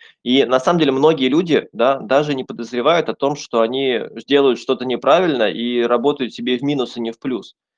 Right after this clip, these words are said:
И, как мне кажется, наша задача раскрывать глаза нашим клиентам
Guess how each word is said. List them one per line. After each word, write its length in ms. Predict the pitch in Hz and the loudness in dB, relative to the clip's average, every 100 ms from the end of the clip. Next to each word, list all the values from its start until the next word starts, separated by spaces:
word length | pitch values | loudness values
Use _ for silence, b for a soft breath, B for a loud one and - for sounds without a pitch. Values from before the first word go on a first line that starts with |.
| _ _ - | _ _ -6
И, 100 | 123 | 0
как 260 | 160 156 | 0 2
мне 120 | 143 | 0
кажется, 600 | 139 165 240 180 - - - | 2 2 0 -4 -4 -4 0
наша 300 | 143 139 120 | 0 0 -2
задача 580 | 120 117 143 165 127 - _ _ | -4 2 2 2 -6 -8 _ _
раскрывать 540 | 117 123 - 135 131 120 | -10 -8 0 2 2 2
глаза 520 | 120 113 139 180 196 _ _ | 2 2 4 2 0 _ _
нашим 340 | 120 143 147 120 | 0 0 -2 -8
клиентам 540 | 127 131 123 - | -4 -2 -4 -8